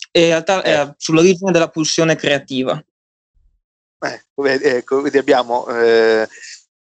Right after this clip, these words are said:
Speaker 2: filosofia di questo genere, eh, psicologia anche, poi abbiamo s-, la letteratura di genere, Stephen King, quindi nei tuoi studi hai questo panorama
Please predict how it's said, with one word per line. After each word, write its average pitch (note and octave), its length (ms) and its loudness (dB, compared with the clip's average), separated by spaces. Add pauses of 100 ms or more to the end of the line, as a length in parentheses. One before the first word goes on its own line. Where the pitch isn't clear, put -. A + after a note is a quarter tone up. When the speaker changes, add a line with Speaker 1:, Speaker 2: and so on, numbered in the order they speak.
(120)
Speaker 2:
filosofia C#3+ 800 2
di C3+ 120 -4
questo C3 320 0
genere, A2 640 2 (500)
eh, G#2 60 4
psicologia A2+ 800 2
anche, G#2+ 380 0
poi B2+ 220 4
abbiamo A2+ 880 2
s-, - 120 -8
la A#2+ 140 2
letteratura A#2 720 2
di C#3 260 -6
genere, G#2+ 720 0 (200)
Stephen A2+ 440 -6
King, A#2+ 360 -2
quindi B2 200 0
nei C3 140 2
tuoi C3+ 140 2
studi C3 360 2
hai A2+ 100 6
questo A#2 300 2
panorama C3 560 2